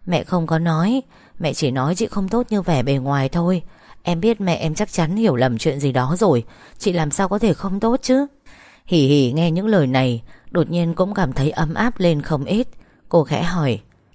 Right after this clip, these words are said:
"Sao em chắc chắn chị không phải là người xấu?" "Chị là chị, nói chung á, chị cứ biết như vậy là được. Có chết, em cũng không tin chị là người xấu. Chị là người rất, rất, rất, rất tốt."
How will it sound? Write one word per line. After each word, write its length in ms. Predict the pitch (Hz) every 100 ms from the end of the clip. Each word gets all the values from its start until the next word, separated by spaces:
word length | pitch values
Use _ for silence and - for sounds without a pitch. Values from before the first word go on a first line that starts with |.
| _
"Sao 460 | - 185 160 151 147
em 180 | - 160
chắc 200 | 202 214
chắn 340 | 185 156 196 269 _ _
chị 160 | - 202
không 200 | 202 190
phải 120 | 170
là 100 | 135
người 260 | 131 135 123
xấu?" 400 | - 160 185 269 _ _ _ _ _
"Chị 200 | - 202
là 200 | 170 151
chị, 500 | - 196 180 170 160 - _ _ _ -
nói 200 | 151 151
chung 280 | 214 175
á, 180 | 175 202 -
chị 120 | -
cứ 160 | 165
biết 180 | 175 233
như 120 | 226
vậy 180 | 180 131
là 140 | 135 123
được. 300 | 143 127 - - _ -
Có 160 | 160
chết, 280 | - 240 262 - - -
em 120 | 190
cũng 160 | - 202
không 180 | 202 185
tin 280 | 196 180 175
chị 180 | 175 139
là 140 | 139
người 220 | 131 127
xấu. 380 | - 160 165 233 - _ - -
Chị 240 | - 165 -
là 160 | 139
người 240 | 135 135 120
rất, 380 | - 226 -
rất, 240 | - 240 254
rất, 260 | - 247
rất 240 | - 254 254 -
tốt." 240 | 254